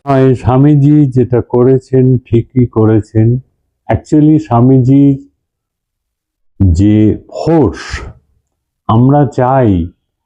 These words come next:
আমরা যা করব, আমার যে একটা গাইডিং প্রিন্সিপলস,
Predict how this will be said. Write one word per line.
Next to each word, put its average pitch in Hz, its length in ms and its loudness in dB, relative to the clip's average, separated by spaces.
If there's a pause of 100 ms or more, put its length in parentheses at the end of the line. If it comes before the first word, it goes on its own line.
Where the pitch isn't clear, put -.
(200)
আমরা 131 460 0
যা 117 320 -2
করব, 127 680 0
আমার 123 320 0
যে 123 120 -2
একটা 123 220 -2
গাইডিং 131 680 0
প্রিন্সিপলস, 73 920 -2